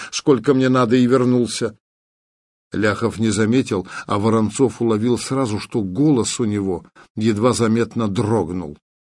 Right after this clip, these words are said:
будто у ребёнка, боящегося, что взрослый откажет в очень важной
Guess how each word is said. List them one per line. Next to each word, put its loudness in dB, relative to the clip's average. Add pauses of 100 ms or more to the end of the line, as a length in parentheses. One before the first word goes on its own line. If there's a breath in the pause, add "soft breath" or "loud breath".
(300 loud breath)
будто 2
у 6
ребёнка, 2
боящегося, 0 (140)
что 0
взрослый 0
откажет -4
в 2
очень -2
важной -2